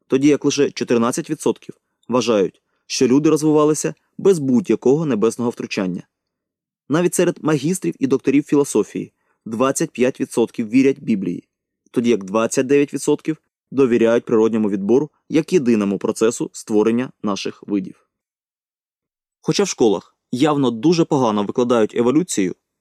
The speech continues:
ревнителі релігії все ще наполягають на тому, що її взагалі не треба викладати. Вони навпаки вимагають, щоб дітям також вказували теорію розумного задуму, відповідно до якої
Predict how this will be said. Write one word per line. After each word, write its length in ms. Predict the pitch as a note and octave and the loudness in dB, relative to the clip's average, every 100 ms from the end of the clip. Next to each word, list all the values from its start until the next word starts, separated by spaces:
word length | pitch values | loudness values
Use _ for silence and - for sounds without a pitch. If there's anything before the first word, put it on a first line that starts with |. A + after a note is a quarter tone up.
| _ _ _ _ | _ _ _ _
ревнителі 580 | - C3+ D3+ D#3 C#3 C3 | -2 0 2 2 4 4
релігії 520 | B2 C3+ F3 C3 - - | 4 2 2 -2 -6 -10
все 280 | - - C3+ | -6 0 0
ще 160 | - | 0
наполягають 500 | D#3+ D#3 D#3 D#3 D3 | -2 0 0 0 0
на 100 | D3 | -2
тому, 340 | D3+ D#3 D#3 D#3+ _ | -2 -2 -2 -10 _
що 220 | - - | -4 2
її 320 | B2+ B2+ F3+ - - | 2 0 -4 -6 -12
взагалі 500 | B2 C#3 F#3 E3 G#2+ | -4 0 0 2 0
не 120 | G#2 | 0
треба 240 | A#2 C3+ | 0 0
викладати. 540 | C3+ C3 A2 F2 - - _ _ _ _ _ _ | 0 0 -2 -2 -6 -20 _ _ _ _ _ _
Вони 180 | - E3+ | 0 2
навпаки 420 | G#3+ G#3 A3+ C3+ | 2 0 0 0
вимагають, 640 | G#2 C3+ D#3 C3 F#2+ - _ _ | 2 0 0 -2 -4 -6 _ _
щоб 280 | - - A#2+ | -6 -2 -2
дітям 260 | D#3+ F3+ D3 | -2 -4 -4
також 380 | - C#3 F3 | -2 -2 -2
вказували 560 | - E3 D#3+ D#3+ D#3 D#3 | -2 -2 0 2 2 2
теорію 480 | D3+ C#3+ D3 D3 D3+ _ - | 2 4 4 0 -2 _ -2
розумного 500 | A#2+ G#2+ A#2+ B2 C3+ | 0 2 0 0 0
задуму, 420 | A2+ G2 F#2+ F2+ - _ _ _ _ - | 0 0 -2 -6 -12 _ _ _ _ -4
відповідно 520 | B2+ D3+ D3 C#3 A2+ | 0 2 2 2 2
до 100 | G#2+ | 2
якої 500 | G#2+ G#2+ G#2+ G#2+ A#2+ | 2 2 2 2 0